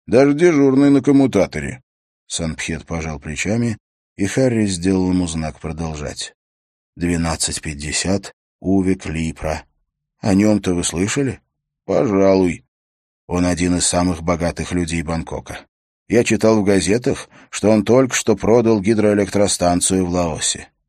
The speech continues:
Он живёт в храме, Санпхет усмехнулся.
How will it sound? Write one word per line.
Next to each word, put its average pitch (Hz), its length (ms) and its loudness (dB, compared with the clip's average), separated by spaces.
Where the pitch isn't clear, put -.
Он 85 160 -8
живёт 92 360 -2
в - 20 -12
храме, 82 560 -4
Санпхет 71 540 -8
усмехнулся. - 760 -8